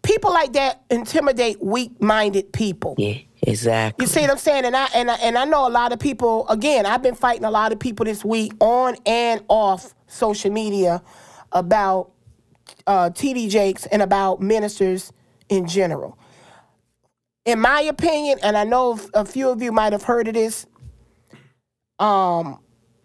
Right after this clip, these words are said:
Speaker 1: the church itself,
Speaker 2: Mm-hmm.
Speaker 1: religion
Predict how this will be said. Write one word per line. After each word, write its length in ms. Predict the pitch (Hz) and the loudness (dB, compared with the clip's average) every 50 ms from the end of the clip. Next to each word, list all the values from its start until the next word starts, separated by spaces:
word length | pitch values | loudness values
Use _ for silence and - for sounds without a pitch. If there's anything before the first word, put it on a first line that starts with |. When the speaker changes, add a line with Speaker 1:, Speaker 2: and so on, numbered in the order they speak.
| _ _ _ | _ _ _
Speaker 1:
the 140 | 202 226 - | -8 -8 -8
church 720 | 220 - - - - 370 370 381 381 - - - - - _ | -6 -6 -2 2 2 2 2 2 -2 -6 -12 -16 -18 -4 _
itself, 840 | 262 240 - - - - - 269 247 214 160 - - - - - _ _ _ _ _ _ _ _ _ _ _ _ _ | -2 -2 -2 -4 -10 -4 0 2 2 2 2 -2 -6 -12 -18 -20 _ _ _ _ _ _ _ _ _ _ _ _ _
Speaker 2:
Mm-hmm. 80 | - 196 | 0 2
Speaker 1:
religion 680 | 240 156 202 320 370 403 381 339 302 262 240 254 247 | 2 2 2 2 2 2 2 2 0 0 0 -2 -8